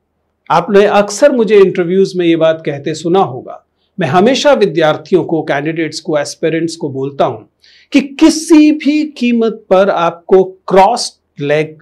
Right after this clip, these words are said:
नहीं बैठना है। भारतीय परिदृश्य में तो इसकी जरूरत भी बिल्कुल नहीं होती।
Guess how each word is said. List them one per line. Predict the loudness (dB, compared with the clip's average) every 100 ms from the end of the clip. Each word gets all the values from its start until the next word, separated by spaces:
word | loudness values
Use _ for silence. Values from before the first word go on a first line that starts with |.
| -14
नहीं | -12 -12
बैठना | -14 -20 _ _
है। | _ _ _ _ _ _ _ -14
भारतीय | -8 0 2 2 0 2 2
परिदृश्य | 4 2 2 -2 -2 -2
में | -2
तो | -2
इसकी | -2 4 4
जरूरत | 6 4 4 2 0
भी | -2
बिल्कुल | -2 -10 -16
नहीं | -18 -20
होती। | _ _ _